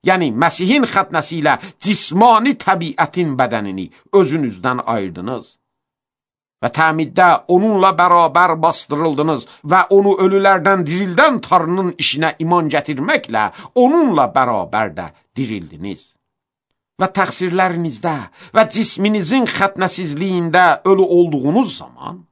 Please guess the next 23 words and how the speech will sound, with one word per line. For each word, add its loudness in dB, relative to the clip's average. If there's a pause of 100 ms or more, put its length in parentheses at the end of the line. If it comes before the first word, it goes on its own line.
(560)
Tanrı 4
sizi -2
onunla 2
bərabər 0
diriltdi -10 (500)
və 0
bütün -2
günahlarımızı -6 (160)
bizə -10
bağışlayıb. -14 (1120)
Və 2
əmrlərə 2
əsasən 0
ziddimizə -2
olan 0
və 0
bizimlə -2
düşmənçilik -4
edən 0
borcun 0
sənədini -4
ləğv 0
etdi -10